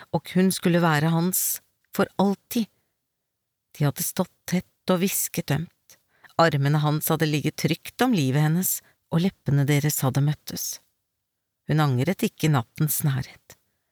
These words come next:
for iveren hans og gleden gjorde henne ekstatisk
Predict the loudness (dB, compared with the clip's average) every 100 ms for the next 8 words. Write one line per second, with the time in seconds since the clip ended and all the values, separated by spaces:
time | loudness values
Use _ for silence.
0 | -4 -2 0 -2 -2 -2 0 0 -2 -4
1 | -6 -6 -2 0 2 2 0 -2 -8 -4
2 | 0 2 2 2 0 -4 -2 0 -2 -2
3 | -4 -4